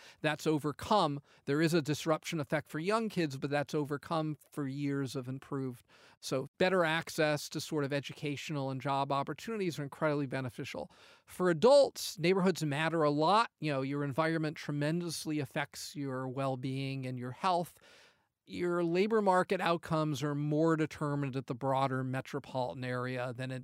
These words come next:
at the exact location you're living. That doesn't mean there aren't a lot of things that can help,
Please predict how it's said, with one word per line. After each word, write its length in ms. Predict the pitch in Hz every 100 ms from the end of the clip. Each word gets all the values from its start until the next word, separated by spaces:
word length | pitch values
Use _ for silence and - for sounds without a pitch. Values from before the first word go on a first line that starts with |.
| -
at 120 | 143
the 100 | 131
exact 460 | 135 120 139 135 -
location 640 | 131 127 127 131 - 131
you're 160 | 123 127
living. 460 | 139 208 180 170 160 - - - _
That 140 | 151
doesn't 340 | 147 180 180 175
mean 300 | 220 226 190
there 160 | 165
aren't 180 | 156 156
a 40 | 143
lot 240 | 139 147
of 80 | 151
things 280 | 151 139 -
that 80 |
can 140 | - 107
help, 360 | 185 190 -